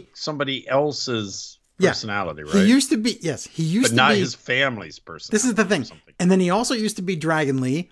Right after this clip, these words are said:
Speaker 2: but not <laughs> that Dragon Lee, because he's, the real Dragon Lee is the brother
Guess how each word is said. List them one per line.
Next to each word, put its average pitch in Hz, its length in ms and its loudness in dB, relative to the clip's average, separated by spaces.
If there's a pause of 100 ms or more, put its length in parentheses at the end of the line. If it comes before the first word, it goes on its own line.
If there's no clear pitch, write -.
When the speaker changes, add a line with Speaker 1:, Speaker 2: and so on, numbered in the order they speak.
Speaker 2:
but 156 200 -2
not 170 260 0
<laughs> 127 140 -10
that 185 420 2
Dragon 117 540 -2
Lee, 101 300 -8 (260)
because 160 360 -2 (140)
he's, 147 280 -6 (540)
the 160 240 -2
real 220 420 2
Dragon 143 420 2
Lee 127 120 0
is 131 140 -2
the 139 100 0
brother 135 680 2